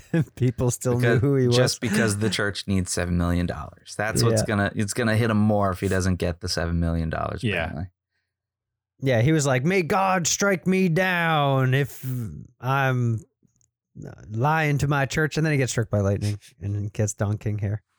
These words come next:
Speaker 2: Then we
Speaker 3: <sighs>
Speaker 2: get the will reading.
Speaker 3: Yep.
Speaker 2: And we get all that
Speaker 3: <laughs>
Speaker 2: info.
Speaker 3: That was great. So
Speaker 2: You gotta
Speaker 3: he's got, like, a tape recorder. He's like, "All right, we're
Speaker 2: Mm.
Speaker 3: gonna listen to your father's last will and testament." And he's like, "Okay,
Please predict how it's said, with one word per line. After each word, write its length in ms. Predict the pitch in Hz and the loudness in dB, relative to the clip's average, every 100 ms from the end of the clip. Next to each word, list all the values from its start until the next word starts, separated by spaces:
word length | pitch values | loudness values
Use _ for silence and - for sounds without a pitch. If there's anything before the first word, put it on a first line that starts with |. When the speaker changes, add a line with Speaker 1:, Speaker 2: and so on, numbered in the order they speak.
| _ _ _ _ _ _ _ _ _ _ _ _ _ _ _ _ _ _ _ _ _ _ _ - | _ _ _ _ _ _ _ _ _ _ _ _ _ _ _ _ _ _ _ _ _ _ _ -2
Speaker 2:
Then 160 | 208 | 2
we 60 | 185 | 4
Speaker 3:
<sighs> 60 | 127 | 4
Speaker 2:
get 80 | |
the 60 | 98 | 2
will 260 | 110 117 113 | 2 2 2
reading. 440 | 101 98 98 117 | 2 2 0 0
Speaker 3:
Yep. 240 | - 202 - _ - - - - - - - | 0 -2 -2 _ -12 -12 -12 -20 -20 -20 -8
Speaker 2:
And 80 | 110 | -2
we 80 | 104 | 0
get 100 | 104 | 2
all 140 | 101 | 2
that 180 | 101 104 | 2 4
Speaker 3:
<laughs> 0 | |
Speaker 2:
info. 460 | 107 - 104 98 104 | 4 2 2 0 0
Speaker 3:
That 140 | 165 | 2
was 160 | 208 151 | 2 2
great. 340 | 165 208 180 | 2 2 0
So 100 | - 180 | 2 2
Speaker 2:
You 40 | |
gotta 220 | 117 110 | 2 0
Speaker 3:
he's 240 | 107 170 151 | 2 2 2
got, 180 | 185 | 0
like, 140 | 185 180 | 0 -2
a 60 | |
tape 320 | 156 143 147 170 | -2 -2 0 -2
recorder. 540 | - 175 180 185 180 - _ _ | 0 2 4 4 2 -4 _ _
He's 120 | 135 | -2
like, 80 | 131 | 0
"All 140 | 147 160 | 2 2
right, 160 | 151 | 2
we're 160 | 117 110 | 4 4
Speaker 2:
Mm. 40 | |
Speaker 3:
gonna 180 | 98 156 | 4 2
listen 240 | 156 143 143 | 2 0 0
to 100 | 151 | 0
your 140 | 143 | 0
father's 440 | - 143 143 131 | 0 0 0 0
last 300 | 110 135 139 | 0 0 -2
will 220 | 127 135 139 | 0 0 2
and 100 | 123 | 0
testament." 480 | 139 - 139 117 - _ _ _ | 0 0 0 0 -2 _ _ _
And 160 | - 143 | -2 2
he's 240 | 151 135 | 4 2
like, 260 | 135 135 131 | 2 0 0
"Okay, 680 | 151 151 156 147 127 107 | -2 0 0 0 0 0